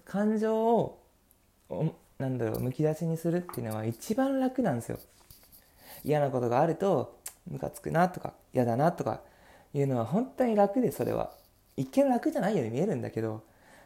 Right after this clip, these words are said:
それよりも、それを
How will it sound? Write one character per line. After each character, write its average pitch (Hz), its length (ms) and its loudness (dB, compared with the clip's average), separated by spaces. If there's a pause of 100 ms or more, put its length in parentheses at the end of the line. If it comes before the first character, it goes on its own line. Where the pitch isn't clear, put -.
そ 240 140 0
れ 320 80 2
よ 320 80 8
り 269 120 2
も、 143 340 -2 (640)
そ - 180 -8
れ 240 160 4
を 262 340 2